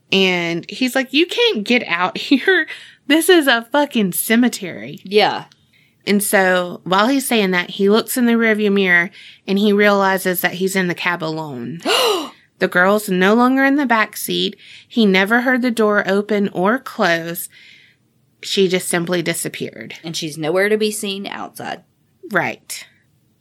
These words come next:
Speaker 1: Okay. So those are two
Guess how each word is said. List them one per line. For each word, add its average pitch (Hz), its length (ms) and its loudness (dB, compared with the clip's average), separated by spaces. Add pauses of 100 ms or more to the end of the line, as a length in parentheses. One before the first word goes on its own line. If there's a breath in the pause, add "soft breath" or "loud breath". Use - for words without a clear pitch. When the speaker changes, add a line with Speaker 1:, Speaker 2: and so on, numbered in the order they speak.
(180)
Speaker 1:
Okay. 190 320 -6 (320 loud breath)
So 196 500 2
those 214 320 2
are 330 120 4
two 269 720 2